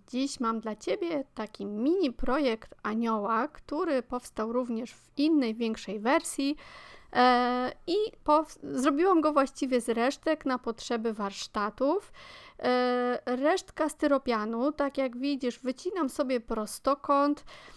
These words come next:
e, który, e, mam ze styropianu z innego projektu. Główkę mam w takim rozmiarze, jest to odlew twarzy, płaski. Em, oryginalny projekt był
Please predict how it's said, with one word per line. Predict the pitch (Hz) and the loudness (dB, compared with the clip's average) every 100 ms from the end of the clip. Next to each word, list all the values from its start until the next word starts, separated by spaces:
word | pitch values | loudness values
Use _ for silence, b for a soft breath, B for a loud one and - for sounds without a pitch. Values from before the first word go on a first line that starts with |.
| B B - | B B -6
e, | 247 247 240 240 | 0 2 2 0
który, | - - - 269 269 269 262 247 247 233 - | -6 -10 -4 0 2 4 4 4 2 0 -2
e, | 233 233 226 226 | 0 0 0 -2
mam | 226 226 233 240 226 - | -4 -4 2 2 2 -2
ze | - - 233 233 | -4 -2 -2 -2
styropianu | - 254 233 277 269 | -2 -2 0 2 2
z | 240 | 0
innego | 226 226 226 226 | -2 -2 -4 -6
projektu. | - 220 226 302 330 - 320 349 B B - | -6 -4 0 0 -2 -2 -2 -2 B B -10
Główkę | 220 247 320 427 - 320 | -6 -2 -2 -2 -2 0
mam | 262 233 233 | 2 0 -2
w | |
takim | - 269 285 262 | -2 -2 0 -2
rozmiarze, | 240 220 220 226 233 339 | -2 -4 -4 -4 -2 -2
jest | 392 - | -2 0
to | 269 - | -2 2
odlew | 262 285 262 226 | 2 2 0 -2
twarzy, | - - 233 208 196 202 202 233 - | -6 -4 -2 -2 -2 -4 -2 -2 -4
płaski. | - 247 202 - - 208 208 294 B B B B - | 4 4 4 -2 -10 -8 -4 -6 B B B B -2
Em, | 240 247 247 247 247 247 247 - | 0 2 0 -2 -2 -4 -4 4
oryginalny | 277 262 277 381 403 | 4 4 2 2 0
projekt | 277 294 294 294 247 | 0 2 2 2 -2
był | 240 247 262 262 | 0 2 2 0